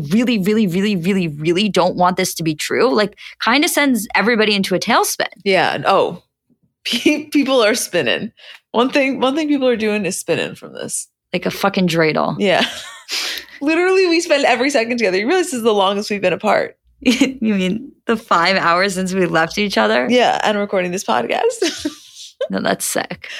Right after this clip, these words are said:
Speaker 2: Okay, other breakup news that happened last week. Pete Davidson and Chase Suey Wonder split from people. Pete Davidson and Chase Suey Wonders have called off their romance less than a year in. A source tells People, quote, "He's single again. He's out and about and doing really well."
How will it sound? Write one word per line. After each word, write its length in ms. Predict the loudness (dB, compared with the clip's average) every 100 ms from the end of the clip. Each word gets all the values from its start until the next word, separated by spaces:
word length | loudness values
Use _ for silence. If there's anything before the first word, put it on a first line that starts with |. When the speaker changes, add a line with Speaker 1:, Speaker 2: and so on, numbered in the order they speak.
| -14 -8 0
Speaker 2:
Okay, 300 | 2 2 2 2
other 480 | 2 4 4 2 2
breakup 440 | 0 2 0 0
news 300 | 0 0 2
that 120 | 2
happened 280 | 2 0 0
last 260 | 0 0 0
week. 400 | 0 -2 -6 -14 -12
Pete 500 | -6 -2 -2 -4 0
Davidson 440 | 2 2 0 0
and 120 | 0 0
Chase 300 | 0 0 -2
Suey 160 | 0
Wonder 320 | 0 0 0
split 560 | 0 -2 0 0 0 -4 -14 -16 -4
from 160 | -2 0
people. 340 | 0 2 0
Pete 220 | 2 0
Davidson 320 | 2 0 0
and 100 | 0
Chase 240 | 0 0 0
Suey 140 | 0
Wonders 300 | 0 0 -2
have 120 | -4
called 220 | 0 2 2
off 160 | 0
their 120 | 0
romance 360 | 0 0 -2 -2
less 160 | -2 -2
than 120 | 0
a 40 |
year 180 | 0 0
in. 240 | 0 -2 -4
A 60 |
source 220 | -2 0
tells 180 | 0 -2
People, 240 | 0 -2 0
quote, 340 | 2 0 -2 -12 -10
"He's 220 | -4 0
single 260 | 0 2 2
again. 360 | 0 0 -2 -4
He's 180 | 0
out 160 | 2 2
and 100 | 0
about 300 | 2 0 0
and 100 | -2
doing 220 | -2 -2
really 240 | -2 -2 0
well." 360 | 0 -2 -6